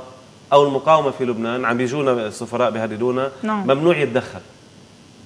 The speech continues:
Speaker 2: مستائين
Speaker 1: في ظلم،
Speaker 2: اليوم
Speaker 1: في ظلم،
Speaker 2: السفراء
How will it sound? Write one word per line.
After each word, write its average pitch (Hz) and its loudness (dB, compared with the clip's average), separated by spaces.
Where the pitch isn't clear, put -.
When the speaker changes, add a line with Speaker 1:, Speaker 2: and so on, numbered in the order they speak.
Speaker 2:
مستائين 233 10
Speaker 1:
في - 8
ظلم، 214 12
Speaker 2:
اليوم 202 8
Speaker 1:
في 208 12
ظلم، 202 10
Speaker 2:
السفراء 202 6